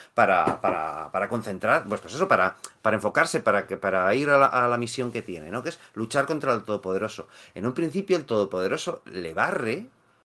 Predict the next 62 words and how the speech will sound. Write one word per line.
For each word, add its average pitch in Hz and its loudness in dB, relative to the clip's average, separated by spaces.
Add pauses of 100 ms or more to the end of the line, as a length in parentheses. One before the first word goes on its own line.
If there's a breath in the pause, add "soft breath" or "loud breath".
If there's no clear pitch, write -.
(200)
le 101 -2
prácticamente 165 2
mutila 151 2
y - -2
le 98 -2
está, - 0 (300)
pues, 101 -4
diseccionando, 110 0
arrebatando 123 2
parte 147 0
de 131 4
la 123 6
armadura 120 2
y - -4
tal, 143 -4 (180 loud breath)
y - -6
vas 135 4
viendo 165 0
los 95 -2
cuadros 156 2
de 131 -2
texto - -6
de 87 -4
Jim 117 -2
Shooter, 131 -6
que - -16
es - -14 (240)
uno 143 -4
de 143 0
los, 123 0
yo 113 -6
creo, 120 -2
uno 156 0
de 131 4
los 120 4
momentos 127 2
de 110 2
prosa 127 -2 (240 loud breath)
más 117 4
bellos 135 2
de 127 0
su 117 -4
carrera, 107 4
contando 113 0
cómo 113 -2 (540 loud breath)
él 139 2
es 147 -2
Muerte, 120 2
que - -4
a - 2
pesar 135 -2
de 147 2
lo 139 -2
que 120 -2
ha 135 0
pasado, 131 -2
él 131 0
no 135 -2
se 127 -2
va 131 8
a 139 8
rendir, 113 0